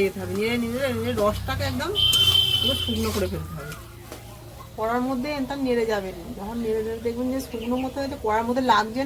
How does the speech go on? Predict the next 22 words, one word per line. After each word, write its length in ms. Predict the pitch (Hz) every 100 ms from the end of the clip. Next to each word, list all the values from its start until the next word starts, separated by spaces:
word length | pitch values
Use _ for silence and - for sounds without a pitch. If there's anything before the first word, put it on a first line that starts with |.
| 320
না, 60 | 466 - - - - - - 220
দেখুন 200 | 220 262
বন্ধুরা, 320 | 254 254 269 320 - - - - - - - - - -
কড়ার 200 | 196 214 226
মধ্যে 180 | 233 247
লাগছে 280 | 202 214 233 262
না, 60 | 370 - -
তখন 200 | 190 226 240
দেখবেন 280 | 233 247 311 392
যে 60 | 226 -
হয়ে 180 | 190 180
গেছে। 220 | 160 - - - - - - - - 202
এই 60 | 226
যে 60 | 240
নাড়ছি, 360 | 240 240 - 320 370 - - - - - - -
নাড়া-, 320 | 220 226 226 214
নাড়ার 260 | 214 233 247 254
পরে 160 | 254 240
কড়ার 200 | 226 226 233
মধ্যে 160 | 240 240
লাগছে 280 | 196 190 190
না, 60 | 185